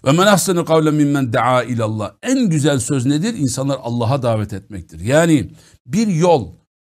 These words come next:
adına ne konulursa, o resmi olur, gayri resmi olur, cemaat olur, tarikat olur.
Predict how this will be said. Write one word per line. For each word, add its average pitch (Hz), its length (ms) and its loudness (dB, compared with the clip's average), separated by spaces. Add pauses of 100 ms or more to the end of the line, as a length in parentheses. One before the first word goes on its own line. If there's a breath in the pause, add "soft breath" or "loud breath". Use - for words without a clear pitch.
(120)
adına 180 360 -4
ne 175 340 -6
konulursa, 160 500 -4
o 139 100 -2
resmi 165 380 -4
olur, 180 200 -4
gayri 165 320 -2
resmi 151 300 -2
olur, 107 200 -4
cemaat 156 440 -4
olur, 165 200 -6
tarikat 147 420 -4
olur. 110 200 -8